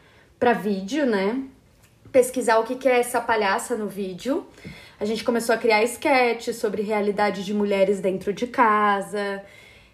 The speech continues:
É... Aí, paralelo a isso, a gente também começou a fazer um trabalho no hospital que chamava Só Ladies Care, no maior hospital da América Latina, que a gente atendia mulheres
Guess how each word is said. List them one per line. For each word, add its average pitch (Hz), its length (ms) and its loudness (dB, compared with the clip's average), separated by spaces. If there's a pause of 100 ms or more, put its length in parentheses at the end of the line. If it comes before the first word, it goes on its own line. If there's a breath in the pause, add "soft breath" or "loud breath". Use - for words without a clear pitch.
É... 196 1040 4
Aí, 226 280 2
paralelo 220 520 0
a 214 100 2
isso, 208 360 -4
a 202 40 -4
gente 202 240 -8
também 202 400 0
começou 202 380 -6
a - 20 -4
fazer 190 180 -6
um 202 140 -2
trabalho 196 360 -2
no 196 80 -2
hospital 190 580 -2
que - 80 -10
chamava 196 380 -4
Só 196 180 -4
Ladies 196 440 -4
Care, 180 460 -6 (580 soft breath)
no 202 220 -4
maior 196 300 -2
hospital 214 360 -2
da 202 60 -2
América 190 380 -4
Latina, 196 800 -4
que 269 100 -4
a 240 80 2
gente 220 560 -6
atendia 220 560 -2
mulheres 233 840 0